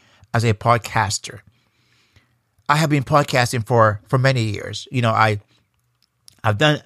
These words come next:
a number of podcasts over the last six years as of twenty twenty-one, as I re-, um, this, this, this episode is coming out.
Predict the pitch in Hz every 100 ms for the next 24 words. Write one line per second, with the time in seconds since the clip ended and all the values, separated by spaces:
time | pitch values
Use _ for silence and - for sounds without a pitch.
0 | _ 107 110 139 135 127 113 - 117 120
1 | - 110 107 - 143 110 110 110 104 -
2 | - - _ _ _ - - 175 - 131
3 | 123 110 - 123 117 110 135 127 - -
4 | _ _ _ - 143 120 113 - - _
5 | - - 117 113 135 135 123 104 _ _
6 | _ _ _ _ _ _ - 120 117 117
7 | - 127 113 110 101 120 - 113 104 -
8 | 117 - 123 113 120 110 104 110 104 120
9 | 143 -